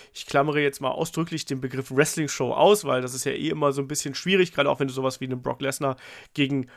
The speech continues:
Braun Strowman im, äh, Main Event hast, dann erwarte ich nicht viel Wrestling, sondern erwarte ich in erster Linie Gewalt und Zerstörung und da freue ich mich auch mal drauf,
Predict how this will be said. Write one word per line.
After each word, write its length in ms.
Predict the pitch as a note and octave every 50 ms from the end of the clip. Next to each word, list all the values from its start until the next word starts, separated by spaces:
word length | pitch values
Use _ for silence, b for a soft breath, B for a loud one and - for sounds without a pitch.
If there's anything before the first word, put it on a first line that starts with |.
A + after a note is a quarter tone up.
| B B _
Braun 180 | - C#3 C3+ C3
Strowman 460 | - - - D#3 E3 E3+ F3 F3 E3+
im, 320 | D#3+ - C#3 C#3+ D3 D3
äh, 120 | C#3+ C3+ C3+
Main 200 | C3+ C#3+ C#3 C#3+
Event 260 | D#3 C3+ C#3 C3+ C3
hast, 180 | C#3 C#3 C3+ -
dann 80 | D3 C3+
erwarte 200 | B2+ C3 C#3 D3
ich 80 | C#3
nicht 140 | D#3 E3 E3+
viel 280 | - - F3+ E3+ D#3+ D3
Wrestling, 380 | D3 D#3 - - D#3+ D3+ C#3+
sondern 220 | C3 C3+ B2+ C3 C3
erwarte 240 | B2 C3 C3+ C3+
ich 100 | C3+ C3+
in 60 | D#3 C#3+
erster 220 | C3 C3 - C#3
Linie 320 | C3 C3+ C3+ C3+ C3 B2 B B B B B B B _
Gewalt 400 | - C#3+ B2+ C#3 C#3 D#3 D#3 -
und 140 | D#3 C#3
Zerstörung 580 | - C3+ A#2+ - - D#3+ F3+ F#3+ F#3 F#3 F3 D3+
und 140 | D3 C3 C3+
da 80 | C3
freue 240 | - - D3 D3 D#3
ich 40 | D#3
mich 120 | D#3 C#3+
auch 180 | C#3+ C#3 C#3+ C#3
mal 100 | D#3 C#3+
drauf, 280 | C3+ C3 C#3 C#3 C3+